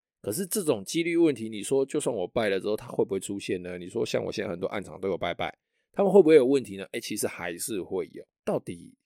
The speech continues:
这个东西你应该算是握的，或者是算地基主的呢？或者是算运气的？诶，这种是很难说。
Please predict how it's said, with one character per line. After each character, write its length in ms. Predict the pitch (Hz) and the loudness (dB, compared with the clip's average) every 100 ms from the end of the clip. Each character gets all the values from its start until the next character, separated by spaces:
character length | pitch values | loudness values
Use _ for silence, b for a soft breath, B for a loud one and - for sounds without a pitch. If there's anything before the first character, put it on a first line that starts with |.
| _ | _
这 120 | - 175 | -8 -4
个 100 | 123 | -4
东 180 | 123 | -4
西 320 | 127 135 131 - | -8 -12 -12 -14
你 200 | 95 80 | -16 -16
应 80 | 95 | -8
该 160 | 110 | -6
算 200 | 107 107 | -4 -4
是 100 | 95 104 | -4 -6
握 240 | - 113 80 | -4 -4 -4
的， 160 | - - | -6 -12
或 220 | - 117 | -6 -4
者 140 | 95 78 | -4 -6
是 120 | 87 | -10
算 220 | - 92 | -6 -6
地 160 | - 95 | -6 -8
基 160 | 92 92 | -6 -10
主 200 | 82 80 | -12 -16
的 120 | 87 | -18
呢？ 120 | 90 _ | -18 _
或 120 | 95 | -10
者 100 | 87 | -10
是 140 | 80 90 | -8 -6
算 200 | - 95 | -6 -6
运 160 | 117 | -6
气 200 | 120 113 | -4 -2
的？ 180 | 98 87 - _ - | -2 -4 -6 _ -6
诶， 140 | 123 139 | -6 -6
这 120 | _ 127 | _ -8
种 100 | - | -8
是 320 | - 95 - - _ _ | -10 -10 -10 -14 _ _
很 240 | - 98 | -10 -8
难 180 | 87 92 | -6 -6
说。 320 | 95 120 117 | -4 -2 -2